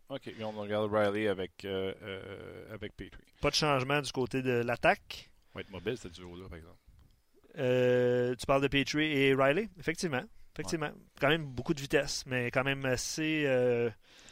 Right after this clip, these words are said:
Speaker 1: Que
Speaker 2: assez, euh, peu dominant en défensive. On va dire ça comme ça.
Speaker 1: Ou, euh, comment qu'on dirait, euh, tu sais, ils sont, euh, ils prennent des risques, là, tu sais,
Speaker 2: Ouais, ouais,
Speaker 1: ils
Speaker 2: ouais.
Speaker 1: sont, euh, on va dire, faut pas que j'ai Casanova dans la tête, c'est pas ça pour tout, là,
Speaker 2: Non, pas
Speaker 1: sont
Speaker 2: du tout. Audacieux,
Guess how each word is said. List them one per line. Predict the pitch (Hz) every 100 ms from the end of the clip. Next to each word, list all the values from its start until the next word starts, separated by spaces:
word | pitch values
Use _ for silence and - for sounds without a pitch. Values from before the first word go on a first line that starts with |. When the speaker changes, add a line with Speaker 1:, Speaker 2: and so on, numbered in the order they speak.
| - - - -
Speaker 1:
Que | 95
Speaker 2:
assez, | 127 - 143 143 139
euh, | 131 127 120 120 123 -
peu | 165
dominant | 147 139 147 147
en |
défensive. | 139 147 123 156 113 104 104 - _ 123
On |
va | 117
dire | 123
ça | 135
comme | 127 110
ça. | 123 _ _ -
Speaker 1:
Ou, | 104
euh, | 101 92
comment | 101 104
qu'on | 101
dirait, | 92 95 101 98
euh, | 92 90 87 82 _ _ _ - _ _ _ _ _ _ -
tu |
sais, | 110
ils |
sont, | 104 101 98 98
euh, | 95 92 92 92 90 90
ils |
prennent | - 107
des | 104 101
risques, | 110 - -
là, | 98
tu | - -
sais, |
Speaker 2:
Ouais, | 131 139
ouais, | 135
Speaker 1:
ils | 127
Speaker 2:
ouais. | 117
Speaker 1:
sont, | 104 101
euh, | 95 95 92 90 85 85 - - - - _ _ _ - - -
on | 98
va |
dire, | 92 104 101
faut | - 123
pas | -
que | 110
j'ai | 101
Casanova | 98 104 101 98 107
dans | 98
la |
tête, | 92 120
c'est |
pas | 110
ça | 98
pour | 107 98
tout, | 127 135
là, | 147
Speaker 2:
Non, | 214
pas | 147
Speaker 1:
sont |
Speaker 2:
du | 196 196
tout. | -
Audacieux, | 127 135 143 185 240